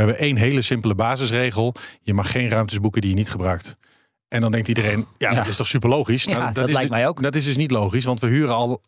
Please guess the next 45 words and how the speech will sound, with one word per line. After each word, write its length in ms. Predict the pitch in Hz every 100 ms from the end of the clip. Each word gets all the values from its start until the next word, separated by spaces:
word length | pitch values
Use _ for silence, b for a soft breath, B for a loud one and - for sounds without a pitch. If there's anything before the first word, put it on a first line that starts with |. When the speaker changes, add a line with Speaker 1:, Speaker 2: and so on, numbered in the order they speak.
| _
Speaker 1:
al, 220 | 113 113 113
al 180 | - 117
jarenlang 760 | 107 135 156 143 127 120 127 135 B B B
kantoorruimtes 580 | 139 123 147 127 113 113
die 100 | 127
we 60 |
niet 140 | 123 120
gebruiken. 420 | 113 139 139 104
En 80 | 120
de 80 | 135
eerste 240 | 147 120
vraag 220 | 117 131
die 120 | -
we 60 | 117
dan 140 | 117
ook 80 | 113
vaak 200 | - 117
krijgen 440 | 131 139 131 107 117
van 120 | 110
een 180 | 110 101 B B
bedrijfseigenaar, 720 | - 104 110 104 104 95 104
die 100 | 107
zegt, 140 | 110 120
"Nou, 200 | 147 98
Sam, 220 | - 135
we 80 | 120
vinden 200 | 120 117
het 80 | 113
helemaal 240 | 131 123
fantastisch. 520 | 101 131 131 131 120 B B -
Wij 160 | 123
willen 180 | 123 127
graag 160 | 123 110
deze 240 | 131 117
drie 160 | 120 120
ruimtes." 380 | 127 123 95 -
Ik 60 | -
zeg, 180 | - 117
"Ja, 60 | 107 _ _
dat 140 | - -
kan. 280 | 110 117 - _ _ _
Als 200 | 107 -
je 80 | 90
ze 160 | 87 85 _
gebruikt." 500 | - 104 127 113